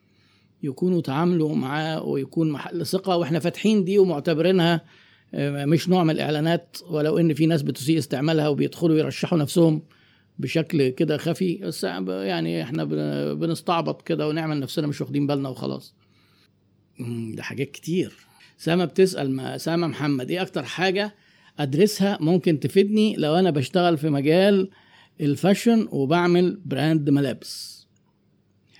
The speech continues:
أنت عندك نوعين من الدراسات علشان تعملي براند ملابس. على فكرة، أهو، كلمة براند يعني محتاجة تدرسي ماركتينج ومانجمنت،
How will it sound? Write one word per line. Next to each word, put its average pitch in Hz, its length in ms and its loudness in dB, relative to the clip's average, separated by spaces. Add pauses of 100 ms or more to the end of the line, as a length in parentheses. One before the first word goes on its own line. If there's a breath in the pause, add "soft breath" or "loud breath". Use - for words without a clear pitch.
(880 soft breath)
أنت 202 160 2
عندك 196 400 4
نوعين 202 320 8
من 180 80 8
الدراسات 147 520 0
علشان 151 560 0
تعملي 147 500 2
براند 151 400 2
ملابس. 143 360 0
على 131 140 -6
فكرة، 139 260 -2
أهو، 131 140 -2
كلمة 185 300 6
براند 185 440 4 (180)
يعني 131 240 -4
محتاجة 139 340 0
تدرسي 143 380 0
ماركتينج 165 560 2
ومانجمنت، 190 600 6